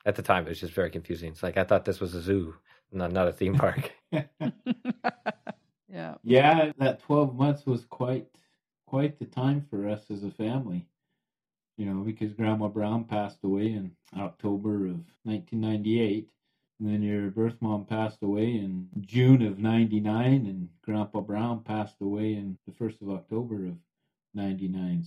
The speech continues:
Speaker 2: So, yeah, that was, uh, that was a real tough year.
Speaker 1: Yeah.
Speaker 2: And,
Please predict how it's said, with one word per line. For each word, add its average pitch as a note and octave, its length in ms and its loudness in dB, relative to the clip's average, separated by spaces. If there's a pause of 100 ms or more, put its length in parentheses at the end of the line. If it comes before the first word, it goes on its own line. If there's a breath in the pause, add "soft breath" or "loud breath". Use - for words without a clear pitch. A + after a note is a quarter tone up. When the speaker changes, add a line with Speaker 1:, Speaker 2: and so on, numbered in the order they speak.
Speaker 2:
So, F2+ 280 -4 (500)
yeah, C3 220 2
that B2+ 220 -2
was, A2 140 -6 (120)
uh, F#2+ 440 -4 (880)
that A#2+ 100 0
was A2+ 140 -2
a G2 60 -8
real A2 460 -4 (680)
tough C3 200 -2
year. A#2 340 -2 (320)
Speaker 1:
Yeah. E2+ 160 -8 (760)
Speaker 2:
And, F#2+ 460 -6